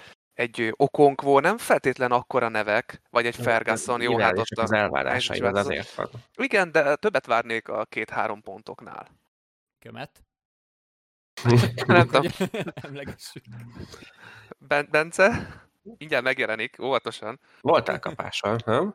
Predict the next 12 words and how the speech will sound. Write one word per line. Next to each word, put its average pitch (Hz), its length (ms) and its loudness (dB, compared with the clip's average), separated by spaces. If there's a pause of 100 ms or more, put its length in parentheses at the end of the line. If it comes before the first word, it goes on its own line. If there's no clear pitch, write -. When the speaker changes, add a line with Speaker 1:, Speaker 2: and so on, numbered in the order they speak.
(340)
Speaker 2:
Az 113 180 2
is 104 60 0
Speaker 3:
Volt, 127 120 -4
Speaker 2:
valami. 85 240 0
Speaker 3:
volt. 135 540 -4
N-, 131 60 -18
négy 147 220 -14
targetje 143 460 -14
volt, 120 180 -12
két 123 220 -12
elkapása, 117 600 -14
úgyhogy 113 280 -14